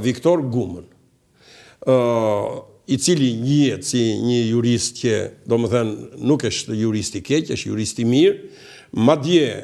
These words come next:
ë, e kanë mbajtur dhe e mbajnë që ne do të besh një ligj që ta ketë brenda hilen, domethënë, e maskarallekut, që ti të vjedhësh e tjera,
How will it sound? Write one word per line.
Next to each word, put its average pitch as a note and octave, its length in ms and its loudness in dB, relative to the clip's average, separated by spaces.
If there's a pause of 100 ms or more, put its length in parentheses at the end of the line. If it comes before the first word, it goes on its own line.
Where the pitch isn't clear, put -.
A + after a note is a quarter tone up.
ë, - 140 -4 (680)
e A#2+ 180 0
kanë A#2 360 0 (400)
mbajtur B2+ 440 2
dhe B2+ 140 0
e D#3 100 4
mbajnë D#3 460 0
që C3+ 180 2
ne D3 220 2
do F#3 180 2
të B2 160 -8
besh E3 240 4
një D3 160 2
ligj B2+ 440 -2 (440)
që D3 180 2
ta D3 160 0
ketë E3+ 320 2
brenda E3 460 2
hilen, C3+ 640 2
domethënë, A#2+ 480 0
e C3 80 2
maskarallekut, D3+ 880 0
që C#3+ 220 -2
ti G3 160 2
të D#3+ 160 0
vjedhësh D3 500 2 (380)
e C#3+ 80 6
tjera, D#3 400 2